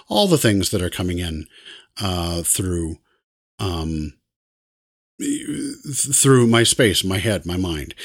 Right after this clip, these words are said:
so that I've got a reference point to hit back to, so that I'm, I'm keeping tabs on all the thing,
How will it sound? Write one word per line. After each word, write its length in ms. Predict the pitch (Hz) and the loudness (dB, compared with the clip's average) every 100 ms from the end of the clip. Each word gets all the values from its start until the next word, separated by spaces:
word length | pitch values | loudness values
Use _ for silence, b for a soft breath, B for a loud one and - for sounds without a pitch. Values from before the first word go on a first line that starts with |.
| B | B
so 180 | B 135 | B 2
that 120 | 113 | 4
I've 140 | 107 98 | 2 2
got 140 | 107 | 2
a 60 | 98 | 2
reference 520 | 98 101 - 101 - | 0 0 0 -2 -4
point 300 | - 92 85 | -4 -4 -4
to 60 | - | -6
hit 220 | 90 - | -8 -8
back 300 | 78 73 - | -10 -8 -6
to, 240 | 78 60 | -6 -4
so 160 | - 95 | -4 -4
that 180 | 92 78 | -4 -4
I'm, 260 | 101 98 101 B B B | -4 -4 -6 B B B
I'm 260 | 110 107 104 | -2 0 0
keeping 380 | - 139 117 104 | 2 2 2 2
tabs 460 | - 113 92 85 | 2 0 0 -2
on 80 | 101 | -2
all 220 | 90 85 | -2 -4
the 60 | 85 | -6
thing, 240 | - 95 | -6 -8